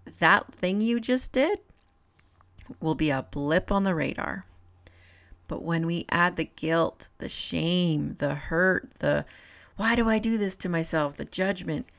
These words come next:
that is lasting. That is the damage. And what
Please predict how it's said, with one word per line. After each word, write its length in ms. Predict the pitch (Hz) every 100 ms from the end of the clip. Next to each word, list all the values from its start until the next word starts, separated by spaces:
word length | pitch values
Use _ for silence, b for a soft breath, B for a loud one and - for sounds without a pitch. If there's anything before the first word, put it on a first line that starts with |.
| b b _ - - - _
that 460 | - 143 151 170 - _ -
is 240 | 143 151
lasting. 640 | 135 135 147 - 143 160 - - - - _ -
That 800 | 151 160 160 151 123 - - - _ _ _ _ -
is 300 | 165 147 -
the 120 | -
damage. 800 | 143 143 175 220 139 - - - _ _ _ _ _ _ _ _
And 220 | 175 175 160
what 260 | 185 254